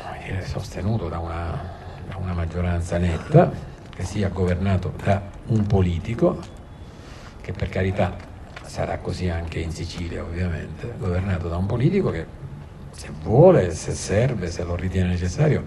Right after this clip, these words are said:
metta dentro anche dei te-, dei tecnici, perché io, ripeto,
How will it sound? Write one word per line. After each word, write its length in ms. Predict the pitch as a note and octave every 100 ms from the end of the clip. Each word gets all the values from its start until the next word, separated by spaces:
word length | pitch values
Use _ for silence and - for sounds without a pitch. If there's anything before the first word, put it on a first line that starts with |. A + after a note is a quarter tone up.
| - - - -
metta 340 | C3 C3 A2+
dentro 380 | A2+ C3+ - F#2+
anche 220 | G#2+ G2
dei 180 | F2 G2
te-, 240 | G2 F2
dei 220 | F#2+ G2 G2
tecnici, 540 | A2 - - - -
perché 240 | - -
io, 240 | A2 G#2 -
ripeto, 540 | G2+ G#2 C3 E2+ -